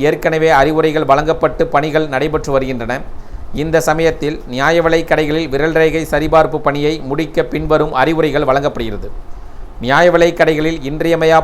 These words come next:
பண்டங்கள் பெறும் பயனாளிகளின் குடும்ப உறுப்பினர்களுக்கு கைவிரல் ரேகை வைக்கப்படும் போது ஆவணங்கள் ஏதும் கோரக்கூடாது. குடும்ப அட்டைதாரர்களின் குடும்ப உறுப்பினர்கள் கைவிரல் ரேகை சரிபார்ப்பு மேற்கொள்ளப்படவில்லை எனில், அவர்களின் பெயர் நீக்கம் செய்யப்படும்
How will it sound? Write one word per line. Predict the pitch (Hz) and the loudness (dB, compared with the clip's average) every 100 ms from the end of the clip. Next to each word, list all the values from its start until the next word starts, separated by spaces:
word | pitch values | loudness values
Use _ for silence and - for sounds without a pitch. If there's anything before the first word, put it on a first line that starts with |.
| 156 | 2
பண்டங்கள் | 151 151 147 151 147 | 0 0 0 0 0
பெறும் | 143 135 - | -2 -2 -6
பயனாளிகளின் | 135 147 160 160 151 147 156 - | -6 0 4 4 2 -2 -4 -4
குடும்ப | 147 165 160 147 | -2 2 2 2
உறுப்பினர்களுக்கு | 160 165 156 147 151 151 151 156 - - - - - | 0 0 0 2 0 0 -4 -6 -8 -18 -18 -16 -2
கைவிரல் | 139 170 170 170 156 | 2 4 4 4 4
ரேகை | 156 160 147 | 2 2 0
வைக்கப்படும் | 156 175 - 156 156 | 0 0 2 2 2
போது | 147 143 - 127 143 | 0 2 0 4 4
ஆவணங்கள் | 160 160 156 139 143 | 4 2 0 0 0
ஏதும் | 156 - - - - | -2 -8 -14 -14 -2
கோரக்கூடாது. | 151 160 156 151 147 127 110 107 - - - - - - | 2 2 0 0 4 4 4 -8 -10 -14 -16 -18 -16 -4
குடும்ப | 151 180 175 156 | 0 4 6 6
அட்டைதாரர்களின் | 165 165 160 151 160 165 156 | 4 4 4 4 -2 -4 -4
குடும்ப | 160 170 151 | 0 2 2
உறுப்பினர்கள் | 156 - 160 151 156 160 | 0 0 0 2 2 0
கைவிரல் | 147 160 165 165 147 | -2 0 0 0 -2
ரேகை | 151 143 156 151 135 | -2 -2 -4 -4 -2
சரிபார்ப்பு | 147 160 160 160 165 139 | 0 4 4 4 -2 0
மேற்கொள்ளப்படவில்லை | 156 - 156 156 - 143 143 143 156 143 135 | -2 0 2 2 0 0 0 0 -2 -2 -4
எனில், | 147 170 - - - - - | -4 -6 -10 -16 -14 -10 0
அவர்களின் | 139 165 151 151 143 143 | 2 4 2 -2 0 2
பெயர் | 160 160 151 | 2 2 -2
நீக்கம் | 156 160 165 - | -4 -4 -4 -4
செய்யப்படும் | 143 160 160 156 151 | 0 0 2 0 0